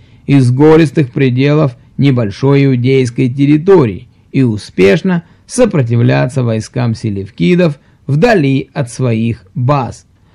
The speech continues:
В своём стремительном наступлении при Ионатане еврейская армия дошла аж до Дамаска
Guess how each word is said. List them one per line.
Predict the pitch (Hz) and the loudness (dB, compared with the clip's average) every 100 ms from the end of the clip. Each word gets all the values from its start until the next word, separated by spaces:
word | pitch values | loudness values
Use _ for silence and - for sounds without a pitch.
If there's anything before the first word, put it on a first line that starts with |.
| _ _ | _ _
В | - | -2
своём | 139 143 | 2 2
стремительном | 123 - 143 160 160 151 113 104 98 98 | 0 0 4 4 6 4 0 -6 -8 -10
наступлении | 110 117 110 101 135 165 175 175 165 | -10 -10 -12 -8 -4 0 2 2 0
при | 139 131 123 | -2 0 0
Ионатане | 117 107 98 - 156 165 165 151 - _ _ | -2 -4 -8 -4 0 0 0 -2 -6 _ _
еврейская | 131 143 139 127 110 - 110 104 - | 2 4 4 2 -2 -8 -14 -12 -6
армия | 156 160 170 170 165 - _ - | -2 0 2 0 0 -4 _ -8
дошла | 135 156 120 147 160 - | -2 0 0 0 0 -2
аж | 165 156 120 | -2 -2 0
до | 123 131 | 0 0
Дамаска | 151 165 139 104 - - | 2 2 0 -4 -12 -20